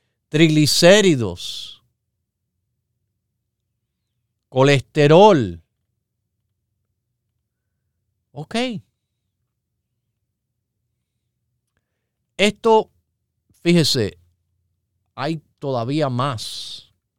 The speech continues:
mencionado en el apoyo que esto puede dar a gingivitis, a las encías cuando se inflaman, cuando le sangran.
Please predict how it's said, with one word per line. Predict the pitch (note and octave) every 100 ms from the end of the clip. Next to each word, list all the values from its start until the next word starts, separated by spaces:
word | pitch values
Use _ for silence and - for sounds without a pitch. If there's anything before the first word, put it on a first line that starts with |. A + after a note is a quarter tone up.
| _ _ _ _ _ _ _ _ _ _ _ _ _
mencionado | A2+ A#2+ - A2+ G2+ A2 G#2+ E2 - _ _ _ _ _ _ _ _ _ _ _ _ _ _ _ _ _ _ _
en | B2 C3
el | B2
apoyo | A#2 - D3 F#3 A2+ F#2 F#2+ _ _ _ _ _ _ _ _ _ _
que | G#2+ A2
esto | C3 B2 - B2
puede | A#2+ B2 C3 A#2+
dar | A2 A#2 B2 A#2+ - _
a | G#2 G2 F#2 E2+ E2 D#2 - - _ _ _
gingivitis, | - C#3+ A#2+ B2+ C3+ E3+ - G#2 - - _
a | - A2+
las | A2 A2
encías | G2+ - C#3 D#3+ A2 - -
cuando | A2+ A2+ A2 G2+
se | A2+
inflaman, | G2 - A#2 A#2+ C3 C#3 C3
cuando | - A2+ A2 G2
le | F#2+
sangran. | - A#2 A#2 C3 C3 C3 C3